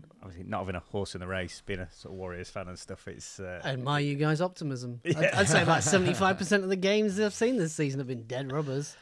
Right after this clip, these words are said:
Speaker 1: Yeah, it's, uh, yeah, i-, it's almost becoming a two-season thing now, isn't it, in the N B A? It's kinda,
Speaker 2: Yeah.
Speaker 1: I mean, we were just talking off air saying we've probably not watched as much regular season
Speaker 2: Not this
Speaker 1: as
Speaker 2: year,
Speaker 1: in years
Speaker 2: no.
Speaker 1: gone past. Whether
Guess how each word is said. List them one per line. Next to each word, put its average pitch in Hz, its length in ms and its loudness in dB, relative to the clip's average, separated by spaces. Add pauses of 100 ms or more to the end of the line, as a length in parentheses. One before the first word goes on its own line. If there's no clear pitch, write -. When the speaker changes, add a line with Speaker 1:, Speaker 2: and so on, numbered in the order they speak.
(220)
Speaker 1:
Yeah, 202 400 10
it's, - 520 0
uh, - 220 -10
yeah, 98 600 -6
i-, 98 80 -6
it's 85 520 -4
almost 151 260 2
becoming 127 320 0
a 101 60 0
two-season 95 640 -2
thing 92 180 -6
now, 90 140 -2
isn't 92 160 -4
it, 87 60 -8
in 90 60 -12
the 90 40 -10
N 87 140 -10
B 85 80 -8
A? 87 100 -6
It's 85 240 -10
kinda, 90 260 -6
Speaker 2:
Yeah. 117 280 -4
Speaker 1:
I - 40 0 (140)
mean, 139 220 0 (100)
we 151 140 4
were 117 80 2
just 92 240 -8
talking 95 240 -4
off 90 160 -2
air 120 80 0
saying 90 180 -8
we've - 300 -12
probably 85 220 -8
not 78 200 -14
watched - 280 -16
as 78 180 -16
much - 380 -20 (260)
regular 82 340 -8
season 82 520 -10
Speaker 2:
Not 135 120 -8
this 139 260 -6
Speaker 1:
as - 140 -4
Speaker 2:
year, 131 80 -4
Speaker 1:
in 151 120 -2
years 160 160 -2
Speaker 2:
no. 117 100 -6
Speaker 1:
gone 82 60 -8
past. - 420 -10 (140)
Whether 85 340 -4